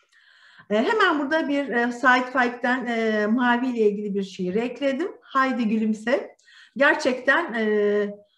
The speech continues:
aşkın çok rengi var. Mavi, koyu mavi, kapalı mavi, açık mavi, deniz mavisi, havuz mavisi, okyanus mavisi ve gökyüzü mavisi.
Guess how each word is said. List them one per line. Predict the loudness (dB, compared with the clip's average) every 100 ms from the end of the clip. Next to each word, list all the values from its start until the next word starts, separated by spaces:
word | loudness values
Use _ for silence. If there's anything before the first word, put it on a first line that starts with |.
| -4
aşkın | 0 0 0 -2
çok | 2 2 2
rengi | 2 2 2 2
var. | 2 0 -4 -14 -20 -2
Mavi, | 2 4 4 2 -2 -4 -6
koyu | 0 2
mavi, | 2 2 2 0 -4 -6
kapalı | -6 -4 -2 0
mavi, | 0 2 0 -2 -6 -10 _ _ _ _
açık | -4 0 0
mavi, | 2 4 4 4 2
deniz | 2 0 0
mavisi, | 2 2 2 0 -4 -6 -4 -6 -6
havuz | 0 2 2
mavisi, | 2 0 0 -6 -6 -6 -6 -6
okyanus | -4 -4 -2 -4 -2
mavisi | -2 -2 -4 -6 -6
ve | -2
gökyüzü | 2 2 0 -6 -6
mavisi. | -8 -10 -14 -20